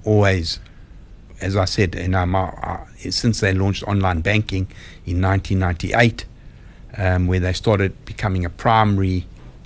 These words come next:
banker to an individual,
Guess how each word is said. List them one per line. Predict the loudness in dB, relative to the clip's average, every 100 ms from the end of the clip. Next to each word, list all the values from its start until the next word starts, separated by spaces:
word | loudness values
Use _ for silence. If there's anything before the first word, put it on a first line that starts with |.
| -20 -20 -20 -4
banker | 2 2 2 -2
to | -2 -2 0 0 -4 -14 -16 -8
an | -4 -2
individual, | 0 2 2 4 -2